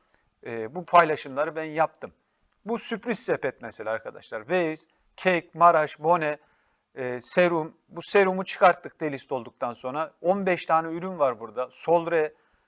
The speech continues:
Worldcoin, Luna, N B S, Dogechain, Time, S X P, Burger,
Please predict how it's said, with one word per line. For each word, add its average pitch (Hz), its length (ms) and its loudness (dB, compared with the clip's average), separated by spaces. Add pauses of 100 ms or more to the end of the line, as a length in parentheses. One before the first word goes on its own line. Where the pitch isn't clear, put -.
(140)
Worldcoin, 165 680 0
Luna, 165 380 2 (320)
N 160 260 4
B 175 140 2
S, 147 380 -2
Dogechain, 160 680 -2
Time, 156 360 6 (420)
S 175 140 -12
X - 200 -14
P, 139 240 -12
Burger, 151 420 0